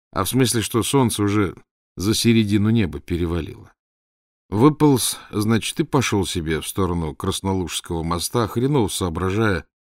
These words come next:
куда это он тащит ласты и зачем. Короче, завис. Это с ним в общаге часто случалось. Песня еще из окна орала: «Тополиный пух, жара, июль».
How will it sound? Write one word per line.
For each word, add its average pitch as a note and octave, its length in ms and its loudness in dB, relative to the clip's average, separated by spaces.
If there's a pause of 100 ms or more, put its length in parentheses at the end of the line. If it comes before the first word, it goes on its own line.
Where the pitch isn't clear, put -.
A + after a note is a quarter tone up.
(220)
куда F#2 260 0
это F2+ 200 -2
он D#2+ 100 -6
тащит - 400 -6
ласты F2 360 -6
и - 20 -6
зачем. - 560 -8
Короче, F#2+ 520 -4 (580)
завис. - 680 -2 (580)
Это G#2 180 -2
с - 100 -4
ним G#2 220 2
в F#2 100 -2
общаге F2+ 680 -2
часто - 380 -4
случалось. - 680 -10 (1000)
Песня A#2 340 4
еще G#2 300 4
из F2 120 0
окна F#2 400 -2
орала: F2 360 -4 (280)
«Тополиный F#2 600 -2
пух, G2+ 320 -2
жара, F2+ 360 -2
июль». E2+ 460 -4